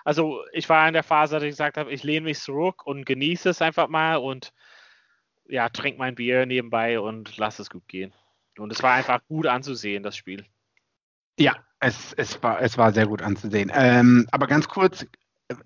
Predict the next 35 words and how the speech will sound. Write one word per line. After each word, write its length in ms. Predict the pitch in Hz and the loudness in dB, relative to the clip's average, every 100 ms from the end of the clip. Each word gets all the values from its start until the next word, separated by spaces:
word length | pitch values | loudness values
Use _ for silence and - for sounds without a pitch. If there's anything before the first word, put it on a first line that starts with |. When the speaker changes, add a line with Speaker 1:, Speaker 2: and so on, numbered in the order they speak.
| _ - | _ -4
Speaker 2:
Credit 400 | - 139 147 123 | 0 4 4 2
where 80 | |
credit 400 | 110 - 123 120 | 0 4 4 4
is 140 | 117 - | -2 -6
due. 380 | 117 123 160 - - | -2 0 -2 -2 0
Ähm, 640 | 113 117 113 113 110 107 - - _ | 4 6 6 6 4 2 -8 -20 _
die 120 | 117 110 | -4 -2
Schiedsrichter 840 | - 135 - 147 - 156 180 220 - - - - - | 0 -2 2 2 4 4 4 2 -6 -20 -20 -20 2
haben 240 | 120 117 | 6 6
sehr 300 | 107 139 139 | 6 4 4
offen, 600 | 123 - 160 143 147 156 - _ _ - | 0 2 4 6 6 2 -10 _ _ 0
äh, 300 | 120 117 107 | 4 4 4
Barnsley, 640 | 120 127 143 165 180 196 - _ | 4 6 6 6 4 2 -4 _
ne, 220 | 120 120 - | 0 0 2
Barnsley 400 | 113 120 135 117 | 2 2 2 0
als 260 | 117 113 | 0 -2
T 140 | - 131 | -2 -2
M 160 | 117 | 0
O 180 | 120 131 | 0 0
und 180 | 139 117 | 2 0
der 100 | 117 | 2
andere 280 | 113 131 131 | 4 4 4
Engländer-Typ 680 | 123 135 143 135 - 147 147 | 4 2 4 2 -2 -6 -2
oder 180 | 131 | -2
so, 140 | 127 135 - - - | 0 -4 -8 -14 0
haben 200 | 120 123 | 2 4
sehr 260 | 120 151 | 4 4
viel 240 | 147 - 143 | 2 0 -2
kommuniz-, 680 | - 139 127 113 - - 127 | 2 2 2 0 -12 -12 -2
kommuniziert 560 | 151 139 120 - 160 | 2 4 2 4 2
und 100 | 143 | 4
gesagt, 320 | 120 123 123 120 | 2 2 2 2
was, 300 | 135 - 113 | 0 0 -8
wie, 180 | 120 | 2
warum. 400 | 113 104 110 85 | 4 4 4 0